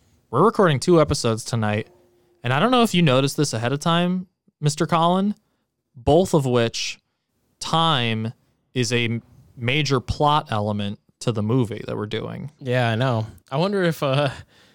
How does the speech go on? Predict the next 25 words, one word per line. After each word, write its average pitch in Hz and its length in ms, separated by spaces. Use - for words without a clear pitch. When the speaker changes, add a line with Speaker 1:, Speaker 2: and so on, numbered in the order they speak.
Speaker 2:
if 139 160
the 135 100
watches 113 540
in 123 100
this 117 220
movie 113 200
were 110 120
made 113 180
by 120 100
the 107 120
same 139 260
company 127 340
that 123 120
made 120 160
the 117 80
watches 113 420
for 120 120
the 107 120
other 107 160
movie. 110 400
Speaker 1:
Maybe. 160 600
One 147 260
can 156 160
only 143 220
hope. 151 280